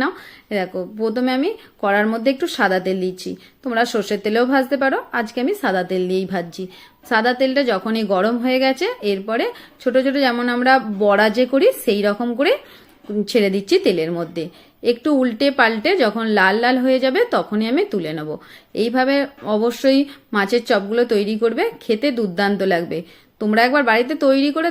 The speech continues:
দেখো, তবুও তোমাদের কেমন লাগে অবশ্যই একটা কমেন্ট বক্সে কমেন্ট করে জানিও। আমার মুখের কথা ভাববে না যে সুন্দর খেতে, তোমরাও বাড়িতে তৈরি করবে, তোমাদেরও ভালো লাগবে। যদি ভালো লাগে কমেন্ট বক্সে জানাতে একদমই ভুলবে না। এ দেখো এইভাবে আবার উল্টে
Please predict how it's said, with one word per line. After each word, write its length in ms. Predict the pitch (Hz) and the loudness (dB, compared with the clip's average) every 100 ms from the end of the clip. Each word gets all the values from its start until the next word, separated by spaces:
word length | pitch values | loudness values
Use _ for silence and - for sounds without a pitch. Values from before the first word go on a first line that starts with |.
| 262 | 0
দেখো, 200 | 269 359 359 | 2 0 0
তবুও 260 | 294 262 554 - 240 | 0 0 -4 -4 -4
তোমাদের 300 | 240 277 311 | 0 0 0
কেমন 220 | 277 254 262 | -2 -2 0
লাগে 180 | 269 311 523 - | 0 -2 -2 -2
অবশ্যই 320 | 220 254 277 285 | 0 0 0 -2
একটা 140 | 370 302 | 0 0
কমেন্ট 220 | 214 220 | 0 0
বক্সে 220 | 226 226 320 | -2 -2 -2
কমেন্ট 220 | 240 196 190 | -2 -2 -2
করে 120 | 196 180 | -2 -2
জানিও। 220 | 165 160 - - - - | -4 -8 -12 -20 -14 -6
আমার 180 | 175 185 208 | -2 0 0
মুখের 240 | 208 240 247 | 0 0 0
কথা 160 | 247 285 | 0 0
ভাববে 240 | 233 180 214 | 0 -2 -2
না 40 | 254 254 | 0 0
যে 60 | 269 | 0
সুন্দর 280 | 240 214 208 202 | 0 0 0 -2
খেতে, 200 | 180 165 170 | -4 -6 -6
তোমরাও 280 | 196 190 208 226 | -4 0 0 0
বাড়িতে 260 | 226 233 247 | 0 0 2
তৈরি 220 | 214 208 220 | 2 0 0
করবে, 220 | 240 240 370 - - - _ | 0 2 -2 -4 -14 -20 _
তোমাদেরও 360 | 220 202 196 330 392 | -4 -2 0 2 2
ভালো 160 | 226 185 180 | 2 2 0
লাগবে। 260 | 170 - 180 - _ - 180 | -2 -6 -10 -12 _ -10 -6
যদি 200 | 175 247 254 | -2 -2 -2
ভালো 200 | 196 175 233 | -2 -2 0
লাগে 180 | 262 359 466 233 | 0 0 -2 -2
কমেন্ট 240 | 226 233 | -2 -2
বক্সে 240 | 240 240 269 226 220 202 | -2 0 -2 -2 -6 -4
জানাতে 320 | 202 196 208 269 202 | -2 0 0 0 0
একদমই 360 | 185 202 220 202 | -2 -2 0 0
ভুলবে 260 | 175 151 156 | -2 -6 -8
না। 60 | 160 - - - _ - | -10 -14 -20 -20 _ -10
এ 100 | - 185 | -4 -2
দেখো 200 | 175 - 156 | -4 -8 -4
এইভাবে 300 | 214 233 262 381 - 180 | -2 0 0 0 -2 -2
আবার 220 | 196 208 214 | 0 0 -2
উল্টে 240 | 202 208 | -2 -2